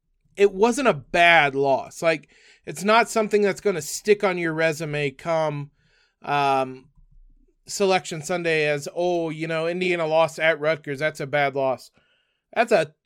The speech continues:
that's a tough Rutgers team that losing on the road, that was a tough way to open the season. We're gonna talk about kind of stuff from that game, uh, but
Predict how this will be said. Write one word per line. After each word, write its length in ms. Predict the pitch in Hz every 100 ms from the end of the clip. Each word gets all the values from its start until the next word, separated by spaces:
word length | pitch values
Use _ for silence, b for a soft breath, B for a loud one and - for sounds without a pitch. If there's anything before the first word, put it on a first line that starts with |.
| -
that's 180 | 185 196
a 60 |
tough 460 | 208 - 220 220 -
Rutgers 440 | 202 190 170 151
team 360 | - 175 160 156
that 400 | 151 143 139 - _ _ _ _ 170
losing 300 | 202 196 196
on 180 | 185
the 80 | 185
road, 300 | 165 170 175
that 100 | 180
was 120 | 196 175
a 60 |
tough 380 | 151 - 185 151
way 120 | 180
to 80 | 165
open 340 | 151 156 165
the 100 | 147
season. 640 | 127 - 240 185 175 160 147 _ _ _ _ _ _ _
We're 160 | - 220
gonna 160 | 220
talk 420 | 190 151 196 196
about 480 | 190 170 165 156 143 _ _ 151
kind 220 | 185 170
of 200 | 156 143
stuff 360 | - 175 160
from 220 | - 165 156
that 240 | 147 135
game, 480 | 147 160 151 147 - _ _ _ _ -
uh, 540 | 139 139 135 131 127 - _ _ _ _
but 560 | 143 180 175 165 151 -